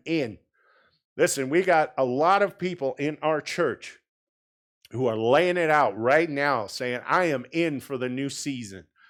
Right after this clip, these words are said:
I am in for the new church. I am in for the relaunch." We need everybody to be in to the, to the relaunch. It's gonna be big. It's gonna be,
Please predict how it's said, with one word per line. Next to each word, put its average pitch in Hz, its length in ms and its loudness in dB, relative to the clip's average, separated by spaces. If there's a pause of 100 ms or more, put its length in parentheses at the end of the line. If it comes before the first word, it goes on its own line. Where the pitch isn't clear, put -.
I 151 160 0
am 139 220 2
in 185 280 2
for 156 200 -6
the 135 120 -2
new 131 200 -6
church. - 500 -4
I 143 120 0
am 127 220 -4
in 190 280 0
for 185 180 -8
the 170 80 -2
relaunch." 120 760 -4 (380)
We 151 220 2
need 135 340 -2 (260)
everybody 107 840 -4 (440)
to 110 120 -12
be 117 320 -4
in 113 180 -6 (880)
to 127 120 -4
the, 107 260 -8 (140)
to 117 180 -6
the 104 160 -6
relaunch. 95 720 -10 (580)
It's 117 160 -10
gonna 123 220 -2
be 113 160 -8
big. 104 380 -2
It's 113 120 -12
gonna 123 180 -6
be, 110 220 -12